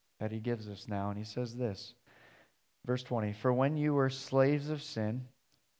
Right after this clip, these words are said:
you were free in regards to righteousness.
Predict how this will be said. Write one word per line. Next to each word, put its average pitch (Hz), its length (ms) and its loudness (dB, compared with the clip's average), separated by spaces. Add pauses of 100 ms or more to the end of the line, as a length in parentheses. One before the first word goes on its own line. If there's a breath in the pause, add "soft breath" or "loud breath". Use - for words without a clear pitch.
(160)
you 139 200 4
were 143 180 4
free 131 600 2
in 123 140 2
regards 127 640 4
to 143 100 -2
righteousness. 117 840 2